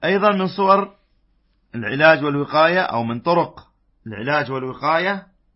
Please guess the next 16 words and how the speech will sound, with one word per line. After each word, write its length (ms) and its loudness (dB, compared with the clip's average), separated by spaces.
الاهتمام 640 2
بنشر 360 -2
العقيدة 460 -2
الصحيحة 760 -4
ومحاسن 600 0
الإسلام 640 -2
وأخلاقه، 760 2
تشجيع 440 2
الفقه 420 -2
في 100 -4
الدين 600 -2
لتحصين 580 -2
المجتمع 560 2
من 140 -2
الأفكار 520 0
الإرهابية، 880 0